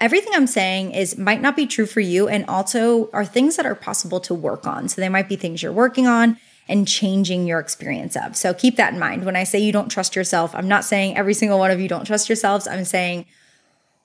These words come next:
when we have A D H D, these are things that tend to be our experience. So we don't trust ourselves. And a lot of that is because we do have low self-esteem and have struggled to follow through. But because we don't trust ourselves, we expect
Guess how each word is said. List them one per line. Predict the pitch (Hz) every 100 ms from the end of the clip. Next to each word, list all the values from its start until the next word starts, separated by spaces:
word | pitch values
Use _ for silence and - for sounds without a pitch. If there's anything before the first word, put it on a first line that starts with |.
| _ _
when | 320 339
we | 349
have | 320
A | 254 247
D | 233
H | 226 -
D, | 214
these | 196 196
are | 196
things | 196 190 190
that | 180 -
tend | - 185 180 165
to | -
be | 170 165
our | 135
experience. | - - - - - - - _ _
So | - 277 254
we | 247
don't | 277 359 285
trust | 220 -
ourselves. | 135 - - - 208
And | 196
a |
lot | 196 214
of | 247
that | 185 175
is | 175
because | 180 196 165 208
we | 214
do | 254
have | 254 220
low | 233
self-esteem | 233 - 220 208 - 208 202 196
and | 170
have | 170
struggled | - 185 185
to | 190
follow | - 170 175 180
through. | 175 170 170 170 170 _ _ _ _ _
But | 285
because | 285 330 - 494
we | 415
don't | 269 233
trust | - 196 -
ourselves, | 185 180 180 180 175 -
we | 233
expect | 214 - 330 -